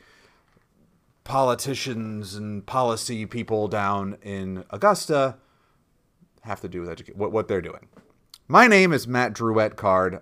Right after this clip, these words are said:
I am your host. This is the introduction and beginning of season seven of Maine Education Matters. Hard to believe that it's been seven seasons. If you are a community fan, you would know that we should be doing a movie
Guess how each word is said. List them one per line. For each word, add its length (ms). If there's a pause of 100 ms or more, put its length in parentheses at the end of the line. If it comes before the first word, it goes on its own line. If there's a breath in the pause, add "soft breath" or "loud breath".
I 260 (100)
am 400
your 340
host. 560 (320 soft breath)
This 420
is 280
the 260
introduction 680
and 120
beginning 680 (420 soft breath)
of 220
season 720
seven 800 (300)
of 180
Maine 260
Education 540
Matters. 440 (400 soft breath)
Hard 180
to 80
believe 400
that 160
it's 240
been 260 (160)
seven 720
seasons. 600
If 100
you 140
are 120
a 80
community 520
fan, 380
you 120
would 220
know 260
that 140
we 160
should 160
be 100
doing 300
a 40
movie 520